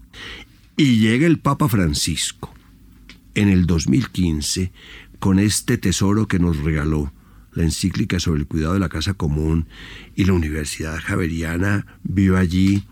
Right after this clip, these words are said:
el tesoro y la oportunidad de, de profundizar en el tema y transformar muchos de sus procesos educativos inspirados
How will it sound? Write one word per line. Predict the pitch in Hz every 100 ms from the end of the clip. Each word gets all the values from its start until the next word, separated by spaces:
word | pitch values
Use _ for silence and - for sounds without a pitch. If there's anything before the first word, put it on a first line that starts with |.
| - - - -
el | 98 90
tesoro | - 92 - 92 92 107
y | 104
la | 87
oportunidad | - 85 - - 85 85 82 85
de, | 113 101 80 - - - - - -
de | 90
profundizar | - 95 78 92 78 - 87
en | 104
el | 90 -
tema | 87 90 101 107 - - - -
y | -
transformar | - 92 78 85 73 78 90
muchos | 98 101 98 101
de | 87
sus | - -
procesos | 82 78 85 80 107
educativos | 92 78 - - 78 90 95 - -
inspirados | - - - - 73 82 90 -